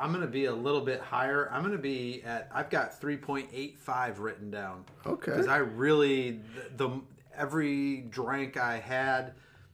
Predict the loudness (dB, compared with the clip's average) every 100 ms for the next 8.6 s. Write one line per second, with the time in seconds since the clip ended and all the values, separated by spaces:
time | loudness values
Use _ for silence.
0 | -20 -20 -20 -14 -2 2 8 10 10 10
1 | 8 6 2 0 -10 -2 0 2 0 0
2 | 0 2 0 0 0 0 2 4 4 2
3 | -2 -8 -4 0 2 0 -6 0 4 6
4 | 8 10 10 10 4 10 10 10 8 8
5 | 8 6 8 10 10 8 2 -2 -8 -10
6 | -10 -8 0 2 2 0 -10 -10 -8 0
7 | 4 4 2 -10 -4 4 6 8 6 8
8 | 6 8 10 10 8 2